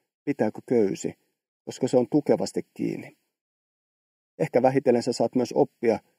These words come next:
ja välttää ne pahimmat virheet noustessasi ylöspäin. Ja jotain tällaista on meidän suhde Jeesukseen.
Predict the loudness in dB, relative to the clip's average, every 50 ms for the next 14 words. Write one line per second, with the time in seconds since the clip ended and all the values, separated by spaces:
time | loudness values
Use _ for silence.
0 | _ _ _ _ _ -8 -2 2 2 2 2 0 _ -2 -2 -2 -2 -2 -4 -2
1 | -2 0 -2 -2 -2 0 0 0 2 0 -2 -6 -8 -10 -12 -14 -18 _ _ -6
2 | -4 -4 -4 -4 -6 -6 -6 -6 -6 -4 -2 -2 -2 -2 -4 -8 _ -16 -14 -14
3 | -14 -16 -18 _ _ _ _ _ _ _ _ _ _ _ _ _ _ _ _ _
4 | _ _ _ _ _ _ _ _ _ _ _ _ _ _ _ _ -2 0 2 2
5 | 2 2 2 0 0 2 2 2 2 0 -2 -4 -4 -6 -6 _ -6 -2 0 2
6 | 2 2 2 2 2 2 2 2 2 2 4 4 4 4 2 0 -6 -12 -12 -12
7 | -10 -10 -10 -12